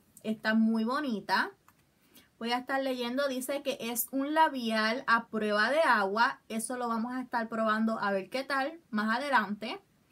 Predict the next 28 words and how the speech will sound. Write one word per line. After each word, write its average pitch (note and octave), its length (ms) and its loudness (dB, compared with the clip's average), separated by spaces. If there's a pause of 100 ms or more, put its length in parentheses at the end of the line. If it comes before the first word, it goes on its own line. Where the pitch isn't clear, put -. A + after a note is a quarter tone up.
(600)
Entonces, E4+ 640 0 (120)
la C#4+ 180 4
tonalidad B3+ 480 2
que D4+ 120 -4
yo E4 60 0
estuve D4 320 -2
escogiendo D4 800 0
fue C4+ 160 0
la C#4+ 220 4
Daydream. B3+ 1000 -2 (140)
Es A#3 140 -2
la B3+ 160 0
tonalidad A3 640 -2
rosa. C4 800 0 (1040)
Y C#4 120 0
estoy C#4+ 300 2
leyendo D4+ 560 2
en C#4+ 140 0
las C#4+ 140 2
instrucciones D4 600 -4
aquí, C#4 520 -4
dice C4+ 320 0
que C#4 180 0
este D#4 220 -2
labial C#4 440 4
lo C4+ 120 0
debes A#3+ 260 -2
aplicar C4+ 560 2